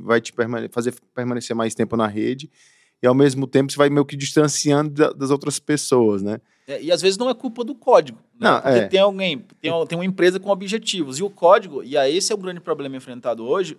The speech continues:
Speaker 2: o código, ele tem um objetivo. Só que ele não tem questões éticas e morais nesse meio tempo, né? É, você vê, por exemplo, o, o, a, o que, tem um, tem uma analogia com o gênio. Então, se você pede pra ser o cara mais rico do mundo,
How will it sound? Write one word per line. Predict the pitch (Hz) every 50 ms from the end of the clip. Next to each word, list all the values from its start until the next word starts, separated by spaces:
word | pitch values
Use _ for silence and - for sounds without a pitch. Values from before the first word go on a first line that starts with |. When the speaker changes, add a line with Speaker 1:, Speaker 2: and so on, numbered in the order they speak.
| _ -
Speaker 2:
o | 156 160
código, | _ - 156 156 190 220 190 185 156 143 - -
ele | 147 160 170 175 170
tem | 170 - 180 190 202
um | 208 214
objetivo. | 202 190 196 240 226 226 - 123 98 95 92 _ _ _ _ _ _ _ _ _ _ _
Só | - - 185
que | 190 226
ele | 233 226
não | 240 240 226
tem | 254 294 277
questões | - 247 208 - - 208 185 175 165 147 131
éticas | 151 147 147 - - 160 143 131
e | 139
morais | 143 143 135 135 131 127 123 127 131
nesse | 127 120 - 135
meio | 131 127 127 131 127
tempo, | 127 127 113 101 92 - _ _ _ _ _ _ _ _ _ _ -
né? | 117 123 143 175 196 185 - -
É, | 110 113 117 117 113 113 110 107 104 101 92 92 _ _ _ _ _ _ _ _ _ _ _ _ _ _ _
você | - 139 135 175
vê, | 151 170 170
por | - 180
exemplo, | 170 156 165 165 170 170 185
o, | 185 170 143 135 147 139 127 131 131 123 120 120 113 113 110 107 98 85
o, | - _ _ _ _ _ _ _ -
a, | 127 135 - 123
o | 123
que, | - 165 147 - - -
tem | - 151 156
um, | 170 170 151 120 127
tem | 113 143 143
uma | 147 147 147 143 139 131 123 120
analogia | 120 127 131 127 127 123 113 110 - 147 165 151 135
com | - 143 151 156
o | 156
gênio. | 147 131 123 127 110 101 95 92
Então, | 98 - 151 160
se | 151 196
você | 190 185 202
pede | 185 - 180 175 -
pra | - 156
ser | - 170
o | 156
cara | - 143 131
mais | 131 131 120 117 110 127
rico | 127 127 123 123
do | 113 110
mundo, | 110 123 151 180 190 151 110 -